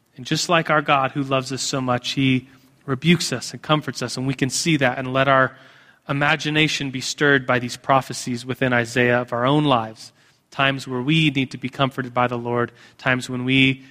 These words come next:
need to be rebuked by the Lord. So let's, let's pray. We've, we've spent some time studying. We've spent some time listening to the Word of God. And now let us pray to him. Lord, Father who is in heaven, we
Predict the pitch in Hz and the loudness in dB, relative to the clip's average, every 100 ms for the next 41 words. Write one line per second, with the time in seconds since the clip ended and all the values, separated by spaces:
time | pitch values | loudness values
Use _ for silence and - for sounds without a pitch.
0 | _ _ _ 131 - 135 139 131 147 143 | _ _ _ -8 -6 0 0 0 0 -2
1 | - 127 123 120 123 113 107 _ _ _ | -2 -2 -2 -2 -2 -4 -6 _ _ _
2 | _ _ _ _ _ 147 170 180 - - | _ _ _ _ _ 0 0 0 -8 -14
3 | _ _ _ _ 170 - - 156 123 104 | _ _ _ _ -4 -4 0 2 2 -6
4 | _ _ _ _ 135 - 165 131 - 160 | _ _ _ _ -14 -12 -10 -10 -2 -2
5 | 156 147 - 156 147 143 - - 180 180 | 0 -6 -2 2 2 0 -6 0 2 4
6 | 175 170 170 - _ _ 131 - - 143 | 2 0 -6 -16 _ _ -8 -8 -4 -4
7 | 135 135 - 135 131 127 123 _ _ _ | -4 -10 0 0 2 -2 -10 _ _ _
8 | _ _ _ _ _ _ 147 143 160 147 | _ _ _ _ _ _ -2 0 2 2
9 | 139 147 139 147 139 139 135 135 135 - | 0 -4 2 2 2 2 4 4 2 -2
10 | - - - _ _ _ _ _ _ _ | -20 -20 -20 _ _ _ _ _ _ _
11 | _ - 131 139 143 139 - - 131 - | _ -10 0 2 2 0 -4 0 0 0
12 | 117 117 110 - _ _ _ _ _ _ | -8 -10 -12 -20 _ _ _ _ _ _
13 | - 143 151 156 - 143 151 143 151 147 | -4 2 2 2 2 2 2 0 2 2
14 | 147 147 135 135 127 120 127 131 131 | 0 -2 -2 -2 -2 -8 -4 -2 -2